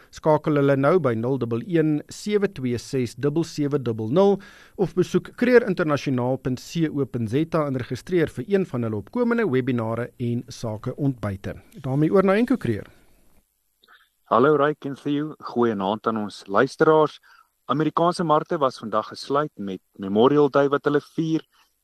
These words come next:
Speaker 2: maar Europese beurse het mooi in die groen gesluit. Die Duitse dax het vandag een komma ses persent stewiger gesluit. Die C A C veertig in Frankryk het een komma twee persent gewen en die J S E hier by ons het ook vandag in die groen gesluit. Hy het nul komma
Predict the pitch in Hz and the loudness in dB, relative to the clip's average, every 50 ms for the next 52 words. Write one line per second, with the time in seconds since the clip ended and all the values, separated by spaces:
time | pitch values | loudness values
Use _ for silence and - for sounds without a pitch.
0 | _ _ 98 101 113 135 143 113 123 131 131 - 151 156 147 - 156 127 131 131 | _ _ 0 2 2 2 2 0 -2 -4 -4 -2 -2 -2 0 -2 -2 -2 0 0
1 | 131 127 - - 123 113 101 110 107 110 110 107 104 98 - - 117 107 98 90 | 0 0 0 -4 -6 -6 -4 -2 0 0 0 0 -2 -4 -4 -4 -4 -4 -4 -6
2 | - - - 90 87 85 82 92 90 87 110 110 110 - - - - - 113 120 | -6 -4 -2 -2 -2 -2 -4 -6 -2 4 6 6 6 4 2 -4 0 2 2 2
3 | 123 - - - - - 98 92 92 - - _ 127 113 110 - - 104 101 95 | 2 0 -8 -20 -20 -8 -4 -2 -2 -2 -4 _ -12 -12 -12 -14 -12 -12 -10 -10
4 | - - - 135 120 - - - 110 - - 107 98 - - - - - 135 127 | -10 -6 -4 -4 -4 -4 -8 -10 -12 -10 -10 -12 -10 -10 -10 -6 2 2 4 4
5 | 131 123 - 131 - - 120 - - 123 120 117 - - - - - - - - | 4 2 0 -2 -4 -4 -4 2 4 4 4 4 0 -6 -20 -20 -20 -20 -20 -20
6 | _ - 104 - - 131 131 131 120 - 123 - - - 123 120 - 123 - - | _ -8 -6 0 2 4 4 4 4 0 -2 0 4 4 4 4 4 0 -4 -4
7 | 110 - - - 123 117 104 - 101 92 87 92 90 - 120 113 110 - - 101 | -8 -2 2 2 2 2 2 2 2 2 2 -2 -4 -2 -2 -2 0 0 0 0
8 | 101 101 - - 117 113 107 - - 104 - - 104 101 85 - - 98 95 113 | 0 0 0 2 4 4 4 4 2 -2 -2 -2 -4 -4 -4 -6 -6 2 4 4
9 | 120 123 120 - _ _ _ - _ _ _ _ - - 117 131 147 139 127 - | 4 4 2 -2 _ _ _ -20 _ _ _ _ 2 4 4 4 4 2 -2 -2
10 | - 113 113 117 131 135 143 139 - - - 151 143 117 104 110 117 131 127 - | -2 0 4 4 6 6 6 4 2 0 4 4 6 6 4 4 2 2 2 4
11 | 160 160 139 113 - - 101 92 - 135 135 - - 131 117 104 104 95 - 101 | 2 2 2 0 0 -4 -6 0 2 2 2 2 0 -2 0 0 0 -2 -2 -6
12 | 95 85 - - 101 95 85 - - - 92 85 82 - 98 110 - 117 120 139 | -8 -6 -6 -6 -6 -6 -6 -8 -6 -4 -4 -2 2 2 2 2 4 4 4 4
13 | - - 147 143 | 4 2 0 0